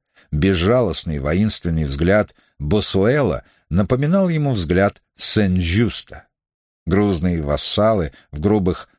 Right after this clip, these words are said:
пледах махали палашами. Джентльмены в килтах, сверкая пухлыми коленками, помогали несчастной шотландской королеве сесть в лодку. Во время казни нарядная Мария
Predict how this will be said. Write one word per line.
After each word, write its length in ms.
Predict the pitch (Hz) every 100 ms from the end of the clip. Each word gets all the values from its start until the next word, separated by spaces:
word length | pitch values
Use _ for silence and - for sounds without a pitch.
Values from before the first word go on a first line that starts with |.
| _
пледах 540 | - 101 120 117 98 -
махали 560 | 85 - 101 104 98 - _ _ _ -
палашами. 760 | 180 196 190 151 151 80 - _ _ _ _ _ _ _ 67
Джентльмены 800 | 69 110 107 107 101 101 92 87
в 80 |
килтах, 720 | - - 101 92 135 147 - _ _ -
сверкая 600 | - 101 98 - 113 104 _
пухлыми 520 | 123 110 - 85 73
коленками, 720 | - 80 98 127 - 57 53 - _ _
помогали 460 | 104 113 123 180 151
несчастной 680 | 107 90 - 92 87 76
шотландской 640 | 67 62 64 78 78 - 69
королеве 600 | - 64 87 127 127 101 _ -
сесть 500 | - - 85 - -
в 100 | 80
лодку. 520 | 87 73 - _ _ _ _ _ _ _ _ _
Во 120 | 78 90
время 300 | 110 107 104
казни 480 | - 143 123 80
нарядная 580 | 69 73 95 110 92 95
Мария 520 | 87 95 120 127 90